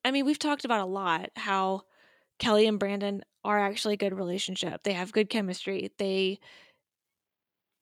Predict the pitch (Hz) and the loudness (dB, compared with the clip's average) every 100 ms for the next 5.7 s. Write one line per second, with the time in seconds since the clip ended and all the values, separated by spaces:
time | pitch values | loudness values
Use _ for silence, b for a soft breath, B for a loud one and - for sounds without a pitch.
0 | _ 233 214 202 220 214 202 190 - _ | _ 2 2 2 2 2 2 0 -10 _
1 | _ - 202 202 233 - - - 196 196 | _ -6 0 4 4 0 -6 -2 2 2
2 | 196 196 190 196 196 196 196 185 185 185 | 2 0 -2 -2 0 0 -2 -4 -6 -10
3 | - _ _ _ 226 226 202 185 - 214 | -14 _ _ _ -2 2 2 0 -2 0
4 | 202 190 202 196 190 180 180 196 B B | 0 -2 -4 -4 -4 -6 -10 -12 B B
5 | B - 202 196 185 185 | B -4 2 4 2 0